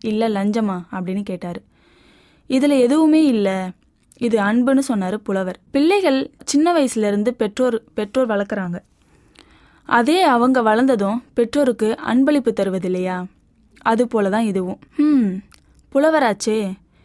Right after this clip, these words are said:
எல்லாத்துக்கும் ஒரு காரணம் வச்சிருப்பீங்க" அப்படின்னு சொல்லிட்டு அவங்கள பார்க்க போனாரு மன்னன். அங்க வந்த மலைவாழ் மக்கள் அன்பளிப்பை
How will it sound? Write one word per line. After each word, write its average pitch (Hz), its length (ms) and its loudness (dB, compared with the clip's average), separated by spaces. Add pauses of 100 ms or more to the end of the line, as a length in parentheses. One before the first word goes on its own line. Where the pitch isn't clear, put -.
(260)
எல்லாத்துக்கும் 254 420 2
ஒரு 269 160 2
காரணம் 220 400 0
வச்சிருப்பீங்க" 190 540 -6 (180)
அப்படின்னு 208 320 -2
சொல்லிட்டு 202 580 -4
அவங்கள 208 280 -4
பார்க்க 208 380 -6
போனாரு 185 280 -6
மன்னன். 180 400 -6 (920)
அங்க 294 280 2
வந்த 285 280 4
மலைவாழ் 277 400 4
மக்கள் 214 440 -2 (220)
அன்பளிப்பை 254 540 2